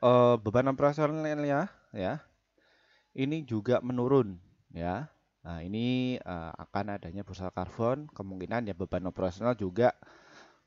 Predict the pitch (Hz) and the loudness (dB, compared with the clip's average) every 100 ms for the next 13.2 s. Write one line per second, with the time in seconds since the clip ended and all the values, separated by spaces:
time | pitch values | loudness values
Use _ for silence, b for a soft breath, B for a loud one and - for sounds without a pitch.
0 | - 101 110 107 98 110 _ _ - 139 | -10 0 2 2 0 -8 _ _ 0 8
1 | 151 131 113 123 - _ - - - - | 12 10 8 -4 -20 _ -20 -20 -16 2
2 | 110 104 151 - - - - - - - | 6 6 4 -4 -20 -20 -20 -20 -20 -12
3 | - 123 175 160 123 113 120 - 107 123 | 2 8 10 10 8 8 4 2 4 6
4 | 143 123 107 107 - 101 98 92 - 127 | 4 2 0 -2 -2 -2 0 -2 0 2
5 | 147 160 - 110 120 120 95 85 - 120 | 2 2 -2 -4 -2 -2 -4 -4 2 4
6 | 120 123 _ _ _ _ _ - 147 165 | 4 2 _ _ _ _ _ 8 8 8
7 | - _ _ _ _ _ _ _ _ _ | -8 _ _ _ _ _ _ _ _ _
8 | _ _ _ _ _ - 92 98 117 107 | _ _ _ _ _ -12 -2 -2 -2 -6
9 | 82 _ _ - 87 85 90 90 90 92 | -6 _ _ -14 -10 -10 -10 -10 -8 -6
10 | 92 101 90 87 85 90 87 92 90 85 | -4 -4 -6 -6 -8 -8 -10 -8 -6 -4
11 | 95 98 - - 87 85 87 - 90 82 | -6 -6 -14 -10 -10 -8 -10 -10 -10 -8
12 | 82 80 78 85 78 76 _ _ _ _ | -8 -6 -8 -8 -14 -18 _ _ _ _
13 | 95 82 | -8 -6